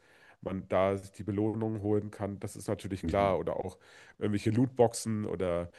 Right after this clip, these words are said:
Speaker 1: Ingame-Käufe, die dazu anregen sollen, auch dein letztes Geld zu nehmen, das ist nicht cool und das ist auch nicht, das sind definitiv Schattenseiten, leider von jedem Medium, muss man
Speaker 2: Ja,
Speaker 1: sagen.
Speaker 2: ja.
Speaker 1: Und, aber ich glaube halt auch, ich meine,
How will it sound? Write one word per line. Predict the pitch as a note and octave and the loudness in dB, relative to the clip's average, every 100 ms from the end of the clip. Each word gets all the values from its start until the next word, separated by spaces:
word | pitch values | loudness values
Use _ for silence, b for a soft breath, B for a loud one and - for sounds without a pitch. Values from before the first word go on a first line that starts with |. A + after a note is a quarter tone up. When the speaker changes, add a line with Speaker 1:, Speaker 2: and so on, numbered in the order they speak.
| b b b | b b b
Speaker 1:
Ingame-Käufe, | - B2 G#2+ A2 A2+ - A2+ A2+ A#2 | -2 0 4 4 4 6 4 4 0
die | G#2+ G#2+ - - | -2 -2 -4 -2
dazu | G2 - - | -4 0 0
anregen | G#2 A2 G#2+ | 0 0 0
sollen, | F2+ G2+ G2+ | 2 4 4
auch | F#2+ - | 0 -4
dein | G2 | -6
letztes | F#2+ - G2 | -6 -6 -8
Geld | - G#2 G#2+ | 4 4 6
zu | |
nehmen, | G2 G2+ G2+ | 4 4 4
das | A2 | 0
ist | A2+ G#2 | -2 -4
nicht | G2+ - _ - - | -6 -8 _ -6 4
cool | C#3 C#3+ | 6 6
und | - G2 | 2 -4
das | G#2+ | -8
ist | G2 | -6
auch | G2+ G2+ | -6 -4
nicht, | G#2+ - b b b b | -6 -8 b b b b
das | G#2 | -8
sind | A#2 G#2+ | -6 -4
definitiv | A2+ A#2+ A2+ G#2+ | -4 -4 -6 -6
Schattenseiten, | - G#2 G#2+ G2 F#2+ F2+ | -6 -6 -6 -2 -2 2
leider | G2+ G#2+ | 2 2
von | - F#2+ | 0 -2
jedem | G2+ G#2+ G2 | -2 -2 -4
Medium, | D2+ D2+ D2+ D2+ D#2 | -8 -6 -6 -8 -12
muss | - F#2 F2 | -10 -8 -6
man | E2+ - | 0 8
Speaker 2:
Ja, | G#2+ G2 | 8 8
Speaker 1:
sagen. | G#2+ _ _ - | 0 _ _ 6
Speaker 2:
ja. | G2+ F#2+ - - | 8 8 0 -8
Speaker 1:
Und, | F#2+ E2+ - - | -8 -8 -8 0
aber | G2+ G2 | 2 2
ich | - | 2
glaube | A2+ A#2 | 2 4
halt | G#2+ | 2
auch, | - G#2 - _ _ _ - | 2 -2 -4 _ _ _ -12
ich | A2 | -4
meine, | G#2 | -4